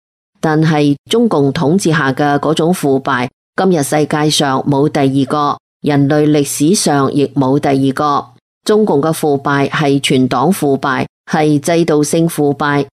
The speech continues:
有人講印度亦腐敗，但係印度自政府總理以下，官員們乘坐嘅都係同一牌子、同一款式、同一顏色嘅國產車。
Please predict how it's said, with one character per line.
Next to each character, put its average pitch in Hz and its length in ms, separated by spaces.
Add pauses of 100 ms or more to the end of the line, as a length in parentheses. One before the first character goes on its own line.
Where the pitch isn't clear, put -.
(260)
有 170 140
人 147 240
講 156 320
印 170 260
度 147 220
亦 143 140
腐 139 260
敗， 131 320 (340)
但 160 160
係 165 120
印 175 320
度 156 260
自 151 300
政 180 240
府 180 240
總 180 320
理 156 260
以 147 100
下， 139 360 (260)
官 185 220
員 143 160
們 135 260
乘 135 240
坐 139 320
嘅 156 240
都 214 180
係 180 140
同 135 240
一 160 60 (120)
牌 127 280
子、 127 160 (280)
同 127 220
一 147 40
款 151 380
式、 160 240 (260)
同 135 180
一 156 40
顏 131 380
色 190 140
嘅 143 360
國 143 180
產 131 280
車。 160 320